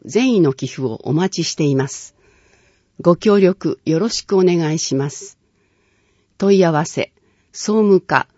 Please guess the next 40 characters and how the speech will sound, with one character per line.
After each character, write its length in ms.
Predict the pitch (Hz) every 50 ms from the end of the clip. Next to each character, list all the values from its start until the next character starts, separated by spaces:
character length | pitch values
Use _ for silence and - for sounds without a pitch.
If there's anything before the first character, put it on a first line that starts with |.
| _ _ _ _ _ -
零 260 | 151 214 240 262 254
四 280 | 247 254 226 185 160
六 420 | - 131 135 - - 147 143 - - _ -
二 260 | 180 202 233 247 247
六 280 | 254 247 226 - 170 156
零 220 | 160 156 147 131
の 240 | 127 120 110 110 - 127
五 240 | 160 180 214 226
六 200 | 220 226 220 -
三 280 | - - - - - 131
三。 280 | - - - 107 - - _ _ _ _ _ _ _ _ _ _ _ _ _ _ _ _ _ _ _ _ _ _ _ _ _ _ _ _ _ _ _ _ _ _ _ _ _ _ _ _
市 200 | - - - 190
社 180 | - - 269 247
協 240 | - - 185 170 160
へ 140 | 151 143 135
の 260 | 139 120 113 - - -
善 280 | - 214 240 247 220
意 60 | 190
の 100 | 160 135
寄 140 | 127 - 131
付 140 | 123 - 139
は、 220 | 131 123 110 127 - _ _ _ _ _ _ _
ボ 140 | 147 156 160
ラ 120 | 196 214
ン 100 | 226 208
テ 100 | - 202
ィ 100 | 196 190
ア 60 | 190
活 320 | 180 - 190 196 - 147 131
動 180 | 151 143 139
や 220 | 131 127 131 131 - _ _ _ _ _ _ _
地 180 | - - -
区 140 | - - 233
社 200 | 196 - 175 170
協 240 | - 240 240 233 220
活 280 | - 220 226 - -
動 220 | - 175 160 143 131
の 120 | 123 113
推 240 | 127 - - 139 151
進、 360 | 147 - - 139 127 101 -